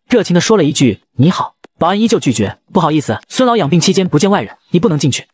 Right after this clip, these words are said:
忽然纪云明出现在他身后：“这位小姐跟我一起的。”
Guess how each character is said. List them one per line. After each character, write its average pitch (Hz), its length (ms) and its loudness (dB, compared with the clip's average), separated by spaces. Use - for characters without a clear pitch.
忽 - 180 0
然 202 120 2
纪 123 140 0
云 143 80 4
明 151 120 4
出 190 140 2
现 185 100 0
在 147 60 0
他 151 80 0
身 185 180 0
后 - 280 -6
：“这 - 140 2
位 143 60 2
小 131 140 -2
姐 131 100 -2
跟 135 120 2
我 110 60 2
一 - 60 4
起 - 140 -4
的。” - 140 -16